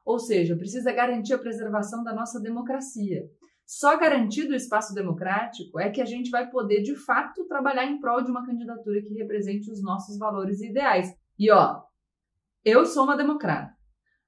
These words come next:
Pode ser que eu nem concorde com a sua proposta pro país, que eu pense diferente de você. Mas eu quero que você, assim como eu, possa escolher. E que nós sejamos livres pra democraticamente, partindo da legitimidade da nossa divergência,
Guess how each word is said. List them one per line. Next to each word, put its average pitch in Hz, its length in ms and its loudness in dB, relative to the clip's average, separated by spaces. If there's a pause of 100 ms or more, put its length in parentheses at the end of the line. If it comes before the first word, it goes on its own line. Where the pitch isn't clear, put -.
Pode 240 280 0
ser 302 240 -4
que - 180 -8
eu 262 160 0
nem 277 260 0
concorde 202 800 -2
com 170 80 -8
a - 20 -4
sua 165 200 -8
proposta 156 420 -8
pro 151 140 -16
país, 147 400 -10
que 214 80 -4
eu 202 60 0
pense 262 300 -2
diferente 269 640 -2
de 208 160 -6
você. - 400 -10 (600)
Mas 220 920 -4
eu 247 220 0
quero 302 300 -2
que 269 100 -18
você, 214 400 -8
assim 208 340 -6
como 196 280 0
eu, 190 340 -4 (240)
possa 240 300 -8
escolher. 208 680 -2 (580)
E 220 80 -6
que 285 100 0
nós 285 180 2
sejamos 302 460 0
livres 320 420 0
pra 233 100 -6
democraticamente, 240 920 -2
partindo 247 420 -2
da 226 100 2
legitimidade 240 1000 4
da 202 120 6
nossa 190 240 -4
divergência, 175 840 -2